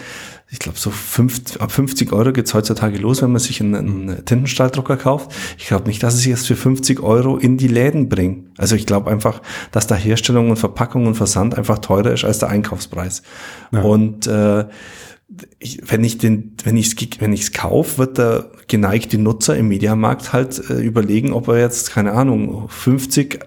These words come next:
Speaker 1: neunzig oder zweihundert Euro für einen Drucker ausgibt. Er sieht ja die Folgekosten erstmal nicht.
Speaker 2: Ja.
Speaker 1: Er
Speaker 2: Und
Speaker 1: sieht
Speaker 2: normalerweise,
Speaker 1: halt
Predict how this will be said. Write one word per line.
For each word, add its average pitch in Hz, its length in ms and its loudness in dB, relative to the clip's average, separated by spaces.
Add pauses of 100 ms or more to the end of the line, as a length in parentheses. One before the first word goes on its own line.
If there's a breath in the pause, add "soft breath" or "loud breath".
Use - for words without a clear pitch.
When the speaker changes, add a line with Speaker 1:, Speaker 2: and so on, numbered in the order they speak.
Speaker 1:
neunzig 123 680 2
oder 113 300 2
zweihundert 120 480 2
Euro 117 180 2
für 117 140 0
einen 101 80 2
Drucker 98 320 0
ausgibt. 131 480 -2 (480 loud breath)
Er 117 100 0
sieht 165 220 4
ja 180 80 4
die 113 100 0
Folgekosten 98 680 -2
erstmal 90 360 -6
nicht. - 320 -8
Speaker 2:
Ja. 95 280 -2
Speaker 1:
Er - 80 -8
Speaker 2:
Und 120 60 4
Speaker 1:
sieht 101 120 4
Speaker 2:
normalerweise, 107 500 4
Speaker 1:
halt - 80 -16